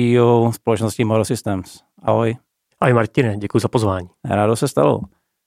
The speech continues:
Speaker 1: Tomáši, pověz nám, jak, jak se buduje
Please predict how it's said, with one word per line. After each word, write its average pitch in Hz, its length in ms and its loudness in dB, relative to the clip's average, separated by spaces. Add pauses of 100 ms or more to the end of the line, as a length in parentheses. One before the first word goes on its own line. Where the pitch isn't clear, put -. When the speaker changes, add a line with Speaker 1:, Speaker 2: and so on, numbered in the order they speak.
(1000)
Speaker 1:
Tomáši, 151 440 4
pověz 160 360 2
nám, 156 400 6 (580)
jak, 127 440 4 (1300)
jak 110 140 -2
se 131 100 2
buduje 117 840 4